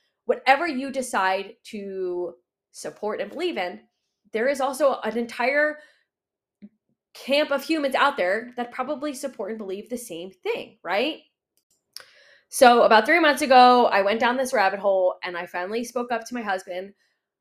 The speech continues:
Hey, I think I'm ready. I think I'm gonna eat some meat,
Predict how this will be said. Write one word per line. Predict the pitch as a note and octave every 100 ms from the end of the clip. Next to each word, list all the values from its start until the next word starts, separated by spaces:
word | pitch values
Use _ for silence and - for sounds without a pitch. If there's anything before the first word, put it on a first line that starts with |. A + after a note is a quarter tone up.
| _
Hey, | - B3+ B3 A3+ A3+ A3+ _ -
I |
think | G#3+ B3 B3
I'm | C4+
ready. | A#3 G#3+ G#3
I | -
think | G3+ G#3
I'm | G3+ G#3
gonna | G3 F#3+
eat | G3 F3
some | - F3+
meat, | F#3 F3+ E3+